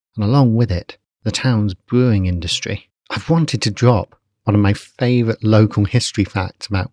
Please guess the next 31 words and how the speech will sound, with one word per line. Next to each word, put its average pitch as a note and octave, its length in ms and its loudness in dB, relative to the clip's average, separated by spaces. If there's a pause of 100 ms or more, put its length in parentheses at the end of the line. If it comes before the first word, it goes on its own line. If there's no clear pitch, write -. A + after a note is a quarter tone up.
Basingstoke G2+ 800 0 (200)
into A2 260 0
the G2 80 0
show G#2 500 2
for - 240 -6
ages, G#2 520 0 (720)
and G#3 240 2
I'm D#3 160 2
shamelessly B2+ 480 0
going G#2+ 180 2
to - 120 -6
take - 380 -4
this F#2+ 360 -2
opportunity. - 800 -4 (1000)
The B2+ 80 -2
town A2 640 -4 (520)
became A2+ 440 2
so - 460 2
good B2+ 200 2
at - 80 -8
brewing G2+ 500 0 (720)
that B2 160 -4
the A2 60 -8
Salvation B2 840 0
Army A2+ 580 -2 (240)
arrived G2+ 640 -2
en A2+ 300 0
masse G2 440 -2 (380)
in F2 160 -4
eighteen A2 340 4
eighty G#2 420 2